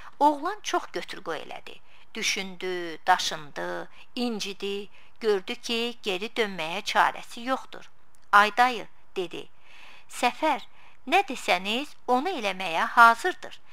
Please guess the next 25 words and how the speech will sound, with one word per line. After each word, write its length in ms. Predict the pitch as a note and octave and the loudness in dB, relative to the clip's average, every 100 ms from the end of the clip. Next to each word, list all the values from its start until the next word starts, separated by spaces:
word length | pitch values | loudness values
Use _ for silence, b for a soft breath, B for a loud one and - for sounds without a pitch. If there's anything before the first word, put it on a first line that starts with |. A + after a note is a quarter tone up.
| B B - | B B 10
Ancaq 540 | A3+ G#3 G#3 G3+ A3 - B B | 10 10 8 8 8 2 B B
neçə 300 | A#3 A3+ F#4 | -2 2 4
adam 360 | - G3+ G#3 F#3+ | 6 6 4 2
öldürmüş 640 | G3 E3+ F3 F3+ A3+ - - | -4 -4 -6 -6 -6 -6 -6
bir 120 | F#3+ | -6
qaçaq 460 | - D#3 - A#3+ D4 - - | -4 -2 6 6 6 -2 -8
üzə 260 | A#3+ A#3 F4+ | -6 -2 -2
çıxa 320 | - - G#3+ | -4 0 0
bilərmi? 600 | G3+ F3+ F3 F#3+ C4 G#3+ b b b | 0 -4 -4 -2 -2 -4 b b b
Xan 400 | - - F#4+ C#4 | -4 2 2 2
nə 120 | F#3 | -2
deyər?" 360 | - B3+ F#3+ - - b b b - - | -2 -2 -4 -4 -12 b b b -8 -2
Kazım 520 | E3+ - A#3 D#4 C#4+ - | -2 0 -2 -2 -4 0
biraz 360 | F#4 - - | 2 2 -2
fikrə 400 | - - A#3 D4 | -10 -8 -4 -4
gedib 420 | G#3+ F3 G3+ - | -4 -4 -6 -8
dedi, 340 | - - - - B B B B | -10 -10 -12 -12 B B B B
"O 280 | A3 A3+ B3+ | 6 8 6
söz 380 | A#3+ - G#3 - | 0 -2 -2 -2
versə, 720 | E3+ E3 - F#3 F#3 A3+ C4+ - - | -4 -4 -4 0 2 2 0 -6 -2
dinc 360 | D#4+ C4 - | -2 -2 -8
dursa, 560 | F3 - - F#3+ A#3 D#4+ B B B - | -8 -8 2 4 6 2 B B B -8
üzə 240 | B3 F#4 | -2 0
çıxmaq 460 | F#4 - F3 F3+ A#3 - | 0 -2 -2 -2 -2 -2
asandır." 560 | - - - B3+ - | -4 -2 -4 -6 -8